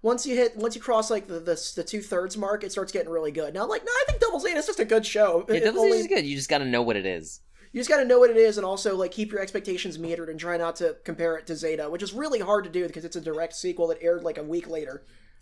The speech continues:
Speaker 2: Yeah.
Speaker 1: So it's like, it, it's, it, it's, its biggest,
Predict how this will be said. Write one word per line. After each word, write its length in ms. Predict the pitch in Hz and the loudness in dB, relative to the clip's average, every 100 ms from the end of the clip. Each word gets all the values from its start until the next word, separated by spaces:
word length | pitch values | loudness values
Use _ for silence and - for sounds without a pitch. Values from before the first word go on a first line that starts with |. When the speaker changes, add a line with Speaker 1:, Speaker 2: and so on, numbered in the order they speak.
| - | -12
Speaker 2:
Yeah. 1000 | 110 107 98 92 92 92 90 87 90 95 - - - - - | -2 0 2 0 0 0 0 -2 -2 -6 -12 -20 -20 -20 -8
Speaker 1:
So 220 | - 208 | 0 2
it's 120 | 202 | 2
like, 120 | 214 | 0
it, 160 | 214 214 | 2 6
it's, 260 | 226 220 - | 4 4 -2
it, 400 | 269 269 220 220 | -4 -4 -4 2
it's, 180 | 233 226 | 2 2
its 200 | 226 214 | -8 -8
biggest, 460 | 214 269 262 - | -8 -6 -6 -8